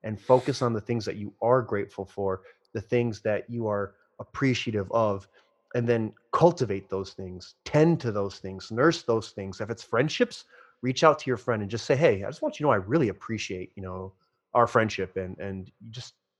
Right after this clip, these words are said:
ha-, having just the opportunity to know you,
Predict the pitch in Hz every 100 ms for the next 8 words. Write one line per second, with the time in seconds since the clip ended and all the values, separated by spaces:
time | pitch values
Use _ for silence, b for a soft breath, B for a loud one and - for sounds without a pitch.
0 | - - 131 - 151 170 147 - 120 _
1 | _ _ _ _ _ _ _ _ _ _
2 | _ _ _ _ _ _ _ _ - 285
3 | - - 135 151 127 160 156 135 - 107
4 | 98 104 226 120 90